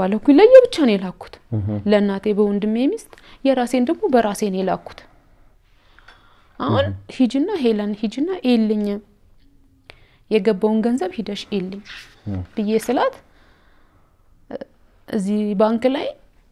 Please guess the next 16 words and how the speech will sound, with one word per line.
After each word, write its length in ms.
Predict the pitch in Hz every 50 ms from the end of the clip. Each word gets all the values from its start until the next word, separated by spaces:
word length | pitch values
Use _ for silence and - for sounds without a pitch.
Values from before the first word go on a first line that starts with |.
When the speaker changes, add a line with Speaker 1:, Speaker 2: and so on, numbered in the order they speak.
| - - - - - -
Speaker 1:
ገቢ 200 | 202 233 233 233 233
ብቻ 180 | 202 220 226 -
አይደለም 360 | 208 180 185 180 175 185 190 190
ብዙ 160 | 175 214 185 202
ወጪ 200 | 185 185 180 - -
አለበት 460 | 180 170 170 175 170 175 - - - _ _ _ _ _ _ _ _ _ _ _ _ _ _ _ _ _ _ _ -
Speaker 2:
እህ። 180 | 101 98 92 82 92 92 90 - _ _ -
Speaker 1:
ብሎ 140 | - 196 190
ይላታል። 420 | 190 190 196 202 208 220 - 508 571
እሷ 140 | 494 - - 330
እዛው 260 | 302 277 233 254 247 247
ትወድቃለች 600 | 247 220 220 190 - - - 190 190 196 196 - -
ማለት 260 | 180 175 175 185 -
ነው። 100 | - 190 190
ምክንያቱም 440 | 208 - 240 247 254 294 440 494 427
የሚያወጣው 580 | 311 269 262 254 262 240 233 226 226 220 220